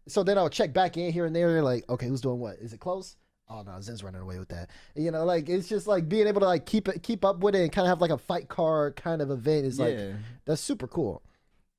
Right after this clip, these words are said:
Speaker 2: I was gonna say, like, to add on to that, it would, it's more, um, of an individual pride thing on the line as well. Like, the players don't wanna lose to another player. Like, if you think about it,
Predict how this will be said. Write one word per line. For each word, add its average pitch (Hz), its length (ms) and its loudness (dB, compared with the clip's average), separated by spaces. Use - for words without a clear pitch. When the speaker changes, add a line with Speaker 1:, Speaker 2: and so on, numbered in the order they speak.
Speaker 2:
I 143 80 -2
was 175 100 0
gonna 214 140 0
say, 185 420 -2
like, 120 300 -6
to 143 120 -2
add 147 200 -4
on 160 180 -4
to 143 120 -8
that, 117 360 -4
it 143 80 -4
would, 156 300 -2
it's 156 220 -6
more, 175 800 -4
um, 113 520 -8
of 135 140 -6
an 135 120 -8
individual 139 480 -6
pride 123 400 -6
thing 113 200 -8
on 110 200 -10
the 104 80 -8
line 104 240 -10
as 98 120 -16
well. 104 240 -10
Like, 101 200 -14
the 107 80 -8
players 131 680 -4
don't 123 340 -8
wanna 110 280 -8
lose 101 540 -8
to 107 100 -12
another 98 420 -10
player. 104 400 -10
Like, 165 160 -2
if 165 220 -6
you 240 140 -2
think 208 220 -6
about 196 220 -2
it, 196 160 -4